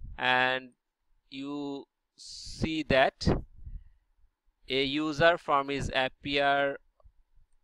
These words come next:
there and the data is come from G column to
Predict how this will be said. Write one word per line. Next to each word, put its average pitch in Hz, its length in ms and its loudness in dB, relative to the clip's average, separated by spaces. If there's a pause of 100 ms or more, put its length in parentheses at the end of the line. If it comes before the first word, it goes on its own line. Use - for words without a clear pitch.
(180)
there 147 300 4 (1080)
and 135 640 2 (1700)
the 131 520 8 (1120)
data 156 580 6 (200)
is 139 260 0
come 156 280 4
from 139 460 2 (460)
G 160 220 -2
column 135 500 2 (420)
to 220 220 -6